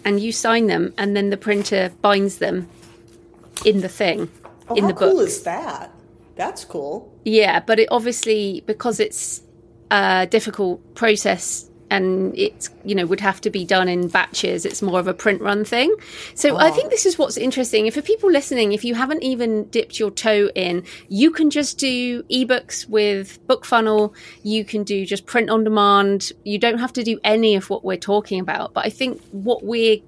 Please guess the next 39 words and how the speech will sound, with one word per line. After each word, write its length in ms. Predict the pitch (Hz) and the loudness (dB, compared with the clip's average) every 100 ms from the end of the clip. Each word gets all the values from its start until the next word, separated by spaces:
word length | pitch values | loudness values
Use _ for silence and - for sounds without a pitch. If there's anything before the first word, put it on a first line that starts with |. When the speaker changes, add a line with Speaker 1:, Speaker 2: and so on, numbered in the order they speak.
| - | -2
Speaker 1:
where 240 | 214 208 | 2 2
we 200 | 190 240 | 2 2
are 200 | 202 185 | 2 0
is 160 | 190 - | -4 -4
that, 160 | 185 - - | -6 -6 -4
that 180 | - | -4
next 240 | 202 - - | -4 -8 -10
step, 360 | - 165 - | -2 -2 -2
or 140 | 196 190 | -2 0
where 160 | 190 175 | 2 2
you 240 | 165 269 | 2 0
are. 140 | 151 - - - - | 0 -4 -12 -18 -4
I'm 640 | - 277 320 302 294 277 262 - _ | 0 2 4 2 2 0 -6 -12 _
slightly 340 | - 254 233 | -2 0 0
different 300 | 233 247 240 | 0 -2 -4
to 80 | - | -6
you 180 | 208 214 | 0 2
in 80 | 208 | 2
that 100 | - | 2
I 140 | 214 214 | 2 2
do 220 | 180 226 | 2 2
not 220 | 208 208 | 2 2
want 380 | 202 190 180 - | 2 0 -2 -8
to 320 | - 208 185 | -8 -6 -6
do 240 | 156 202 | -2 -2
this 260 | 190 185 - | -2 -4 -2
manual 380 | 202 185 180 175 | -2 0 -2 -2
packing, 500 | 214 202 - 180 185 | -2 -4 -4 -6 -4
and 160 | 190 | -4
I 100 | 185 | -4
don't 320 | 185 196 190 180 | -2 -2 -2 -6
have 320 | 196 175 - | -8 -8 -6
a 80 | 180 | -4
Deb. 320 | 160 175 170 - | 0 0 0 -8
<laughs> 40 | _ - - - 466 - 427 - - - | _ -20 -6 -2 -2 0 -2 2 -2 0
Speaker 2:
<laughs> 80 | - 359 440 508 - | 0 0 0 -2 -4
Exactly, 720 | 269 427 262 392 381 320 208 | -4 -2 0 0 -2 -4 -6
exactly, 960 | - 254 359 285 233 262 - 190 151 170 - _ _ - | -4 2 2 4 0 0 -4 -6 -6 -12 -20 _ _ -6
exactly. 760 | 233 - 220 202 202 180 156 | -2 0 0 -2 -6 -12 -14